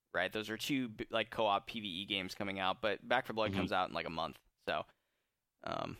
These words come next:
Speaker 1: it's, it's possible you would get both, but I don't know. Anyway, that's a, that's a no for me as well.
Speaker 2: Yeah.
Speaker 1: So, uh,
Speaker 2: Not the
Speaker 1: let's
Speaker 2: time
Speaker 1: see.
Speaker 2: for it.
Speaker 1: Not the time. Uh, number six, Alan Wake Remastered.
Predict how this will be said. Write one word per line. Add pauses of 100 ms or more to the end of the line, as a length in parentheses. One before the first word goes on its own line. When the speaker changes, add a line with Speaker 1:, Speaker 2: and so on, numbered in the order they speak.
(140)
Speaker 1:
it's,
it's
possible
you
would
get
both, (240)
but (1000)
I
don't
know. (180)
Anyway,
that's
a,
that's
a
no
for
me (220)
as
well.
Speaker 2:
Yeah.
Speaker 1:
So, (720)
uh,
Speaker 2:
Not
the
Speaker 1:
let's
Speaker 2:
time
Speaker 1:
see.
Speaker 2:
for
it. (160)
Speaker 1:
Not
the
time. (880)
Uh,
number
six, (100)
Alan
Wake
Remastered.